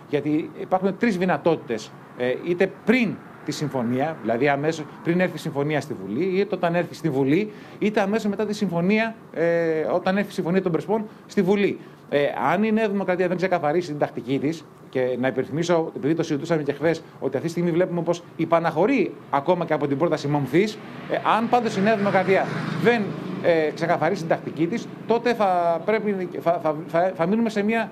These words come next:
ε, γενικότερη πολιτική, ε, εκ-, εκκρεμότητα. Νομίζω ότι οι πολιτικές δυνάμεις έχουν, βρίσκονται σε αυτό, σε αυτό το σημείο στο σημείο που θα πρέπει να καθορίσουν, ε, να, να σταθμίσουν τις επιλογές τις οποίες έχουν μπροστά τους. Αυτό θα πρέπει να κάνει κάποια στιγμή και ο κύριος Καμένος,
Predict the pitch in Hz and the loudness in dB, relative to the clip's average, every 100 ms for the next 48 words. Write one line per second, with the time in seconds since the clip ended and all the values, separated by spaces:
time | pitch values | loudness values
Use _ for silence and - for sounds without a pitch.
0 | - - 185 165 190 175 233 208 208 202 | -4 -2 2 4 2 2 0 2 0 0
1 | 170 208 226 220 - 202 190 180 190 247 | -2 0 0 0 0 2 2 0 -2 -2
2 | 190 202 208 196 - 196 - - - 165 | 2 4 4 2 -2 -8 -8 -14 -4 0
3 | 202 254 233 220 185 - - - 185 180 | 2 2 2 0 0 -8 -14 -2 2 2
4 | 175 170 165 160 220 196 233 226 226 220 | 2 2 0 2 0 2 2 2 0 0
5 | 196 208 233 208 190 214 185 196 208 185 | 0 0 -2 -2 -2 -2 -2 0 0 0
6 | 170 185 180 - - - - 143 151 190 | 2 2 0 -10 -18 -12 -10 -6 0 0
7 | 180 160 165 180 190 175 165 147 147 190 | 0 0 0 0 0 0 0 2 4 2
8 | 196 190 - - 151 147 151 147 139 135 | -2 -6 -12 -6 0 0 2 2 2 0
9 | 143 143 139 170 190 185 180 165 143 170 | 0 -2 -2 -2 -2 0 0 0 2 2
10 | 185 160 175 175 160 156 147 147 - - | 0 -2 -2 -2 -2 -2 0 0 -2 -14
11 | - - - 143 247 226 180 - 160 180 | -18 -4 -2 0 0 0 0 -2 0 2
12 | 170 160 170 160 175 147 165 156 175 160 | 2 2 2 2 0 0 -4 2 2 4
13 | 180 160 117 107 131 196 226 | 2 2 -2 -2 2 2 0